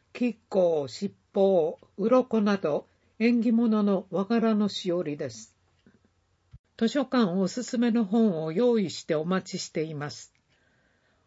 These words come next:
本を通じて、新しい世界との出会いがあるかもしれません。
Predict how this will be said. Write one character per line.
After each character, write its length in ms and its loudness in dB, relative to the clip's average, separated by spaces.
本 320 2
を 100 2
通 280 0
じ 160 -8
て、 300 -8
新 360 0
し 240 -2
い 40 -2
世 180 -4
界 240 -2
と 140 -4
の 160 -6
出 160 2
会 160 2
い 20 -2
が 220 -4
あ 40 -2
る 80 -12
か 160 -8
も 100 -8
し 160 -8
れ 80 -4
ま 160 -8
せ 200 -10
ん。 100 -16